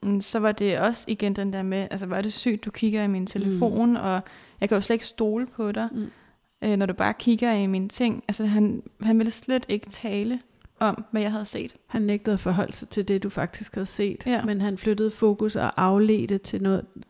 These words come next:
Speaker 2: til det andet, og det er jo det, der nogle gange sker.
Speaker 1: Ja.
Speaker 2: Og det er jo også et tegn på gaslighting.
Speaker 1: Ja, og vi har, altså, vi fik, fik aldrig nogensinde talt om de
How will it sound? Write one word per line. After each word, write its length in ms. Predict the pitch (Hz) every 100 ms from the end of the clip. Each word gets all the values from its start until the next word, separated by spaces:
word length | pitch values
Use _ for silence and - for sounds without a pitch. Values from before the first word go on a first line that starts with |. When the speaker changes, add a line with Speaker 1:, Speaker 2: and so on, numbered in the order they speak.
| _
Speaker 2:
til 180 | - 202
det 100 | -
andet, 300 | 170 185 196
og 100 | 208
det 60 | 226
er 40 |
jo 80 | 220
det, 160 | 208
der 100 | 202
nogle 220 | 202 196 196
gange 280 | 175 180
sker. 320 | 185 - 196 - - - -
Speaker 1:
Ja. 180 | 240 220 -
Speaker 2:
Og 120 | 196
det 40 | 202
er 60 |
jo 140 | 196 175
også 180 | 175
et 40 | 208
tegn 240 | - -
på 120 | -
gaslighting. 640 | 208 190 170 185 196 208 170 - -
Speaker 1:
Ja, 140 | 214 190
og 80 | 185
vi 60 |
har, 160 | 202 208
altså, 260 | - -
vi 60 | 214
fik, 120 | 208 208
fik 160 | 220
aldrig 140 | 208 220
nogensinde 300 | 233 220 208
talt 220 | 247 226
om 100 |
de 60 | 220